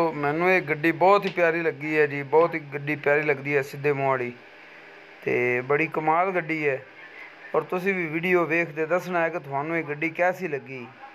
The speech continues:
ਖਰੀਦਣਾ ਨਾ ਖਰੀਦਣਾ ਉਹ ਤਾਂ ਤੁਹਾਡੀ ਮਰਜ਼ੀ ਹੈ ਜੀ ਦੋਸਤਾਂ ਦੀ। ਬਾਕੀ ਗੱਡੀ ਦੇ condition ਦੇਖ ਕੇ ਦੱਸਣਾ ਹੈ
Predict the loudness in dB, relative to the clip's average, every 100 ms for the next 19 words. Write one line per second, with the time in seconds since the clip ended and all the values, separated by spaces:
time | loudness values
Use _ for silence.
0 | -18 -18 -20 -20 -20 -20 -8 -4 -2 0
1 | 0 0 -2 -2 -2 -2 -6 -6 -4 -2
2 | -4 -6 -8 -6 -4 -4 -6 -4 -2 -2
3 | -2 -8 -12 -20 -20 -20 -20 -20 -20 -20
4 | -20 -8 -2 -2 -2 -4 -4 -8 -12 -20
5 | -20 -20 -20 -20 -14 -6 -6 -6 -8 -6
6 | -2 -2 0 0 0 -4 -8 -20 -20 -12
7 | -4 0 0 0 0 0 0 0 -2 -2
8 | 0 0 0 0